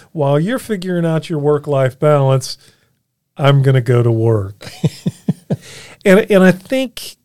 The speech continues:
the solution to that, one is crushing,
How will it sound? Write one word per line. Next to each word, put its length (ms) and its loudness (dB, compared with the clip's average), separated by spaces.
the 140 -4
solution 800 -2
to 140 -2
that, 400 -8
one 320 2
is 260 0
crushing, 680 0